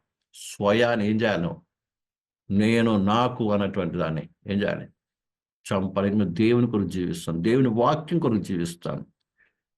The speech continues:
ఆయన ఉపదేశం జీవిస్తాను, ఆయన ఆజ్ఞ లోబడి జీవిస్తాను.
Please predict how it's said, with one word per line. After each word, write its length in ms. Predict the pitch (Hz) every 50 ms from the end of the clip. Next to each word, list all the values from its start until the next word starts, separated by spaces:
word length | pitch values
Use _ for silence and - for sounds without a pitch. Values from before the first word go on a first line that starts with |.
| _ _ _ _ _ _ _ -
ఆయన 100 | 113 135
ఉపదేశం 500 | 131 131 151 185 214 233 - 320 - 139
జీవిస్తాను, 680 | 107 120 113 98 95 - - - - 65 - - - - _ _ _ _ _ _ _ _ _ _ _ _ _ _ _ _ _ _ _ _ _ _ _ _ _ _ _ _ _ _ _ _ -
ఆయన 180 | 104 123 127
ఆజ్ఞ 440 | 113 120 139 160 170 165 160 131 120
లోబడి 380 | 135 165 202 208 240 233 208 135
జీవిస్తాను. 580 | 120 110 101 98 - - - - - - -